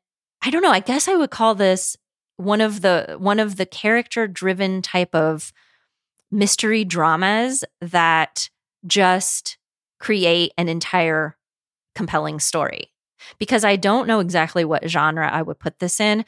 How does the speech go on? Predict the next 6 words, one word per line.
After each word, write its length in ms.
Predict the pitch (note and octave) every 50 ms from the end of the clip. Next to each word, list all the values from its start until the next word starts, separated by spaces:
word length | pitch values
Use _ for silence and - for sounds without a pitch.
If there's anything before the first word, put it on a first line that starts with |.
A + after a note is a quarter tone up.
| _ _
There's 180 | - F3+ E3+ -
some 260 | - G3+ F#3 F3+ F3+
mystery, 580 | F#3 G#3 A3+ - - - A#3+ A#3+ A#3+ A#3+ A3+ - _ _ _ _ _
there's 240 | - F3 E3+ E3+ -
some 540 | - - F#3 F3+ F3+ F3+ F3 F3 F3+ F3 - _ _ _ _ _ _
definitely 800 | - G#3 - - F4 F4 D#4+ G#3 F#3 G3+ G3 F#3+ F3+ F3 - -